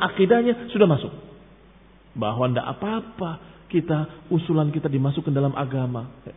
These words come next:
Kayaknya kalau ditambah ini lebih bagus. Ini sudah ada ujub dalam hatinya. Sudah merasa kalau dirinya berhak untuk membuat syariat. Ini azim. Mudah-mudahan sudah disampaikan.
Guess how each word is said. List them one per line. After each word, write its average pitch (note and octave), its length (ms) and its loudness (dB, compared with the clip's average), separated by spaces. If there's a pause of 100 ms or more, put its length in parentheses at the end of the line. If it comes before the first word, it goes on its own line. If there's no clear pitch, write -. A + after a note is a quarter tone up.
(380)
Kayaknya C3+ 480 -4
kalau E3+ 160 2
ditambah C3 400 -2
ini F#3+ 80 -2
lebih G#3+ 240 -2
bagus. F3+ 400 -2 (1400)
Ini F#3 240 6
sudah D#3 240 6
ada D3 240 4
ujub E3 320 8
dalam B2+ 240 2
hatinya. B2 480 0 (240)
Sudah E3+ 240 10
merasa G3 400 6
kalau E3 240 4
dirinya F3 320 6 (240)
berhak - 720 0
untuk E3 240 6
membuat D#3+ 320 6
syariat. A#2 320 -4 (480)
Ini E3+ 160 4
azim. G#3 480 4 (1700)
Mudah-mudahan G#3 320 8
sudah F3+ 160 4
disampaikan. E3+ 560 0